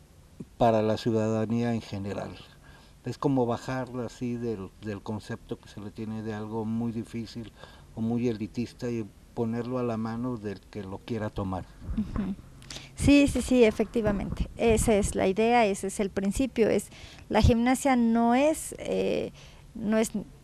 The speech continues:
Speaker 2: solo Nadia Comaneci o en este momento Daniel Corral, que es como un exponente guau, o Iván Veloz, o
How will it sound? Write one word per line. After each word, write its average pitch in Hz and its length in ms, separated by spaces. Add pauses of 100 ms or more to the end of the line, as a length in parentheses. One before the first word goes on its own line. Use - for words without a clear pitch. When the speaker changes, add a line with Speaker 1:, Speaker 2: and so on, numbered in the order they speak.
(280)
Speaker 2:
solo 254 400
Nadia 196 260
Comaneci 202 840
o 175 240
en 180 120
este 202 220
momento 196 380
Daniel 196 320
Corral, 190 380
que - 80
es - 100
como 185 340
un 180 300
exponente 185 640
guau, 185 420 (320)
o - 200
Iván 190 280
Veloz, 190 500 (300)
o 185 580